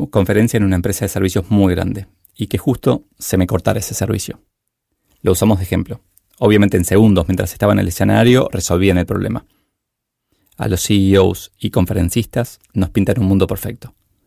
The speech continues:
Hay que verlo desde los ojos del cliente real. Necesito una carpeta. Un lunes de febrero de dos mil dieciséis atendía en una tienda de Staples.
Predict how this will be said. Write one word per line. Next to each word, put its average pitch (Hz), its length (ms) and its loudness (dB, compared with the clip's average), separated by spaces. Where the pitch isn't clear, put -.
Hay - 120 -4
que - 80 -4
verlo 101 280 2
desde 92 120 0
los 85 220 -6
ojos 92 200 -2
del 85 120 -6
cliente 87 300 -4
real. - 340 -8
Necesito 107 520 0
una 104 120 2
carpeta. - 420 -6
Un 117 140 6
lunes 143 240 6
de 98 80 0
febrero 101 460 4
de 92 100 4
dos 85 140 0
mil 95 120 -2
dieciséis 98 640 -2
atendía 101 500 0
en 95 100 2
una 90 120 0
tienda 90 240 0
de 90 80 0
Staples. - 520 -10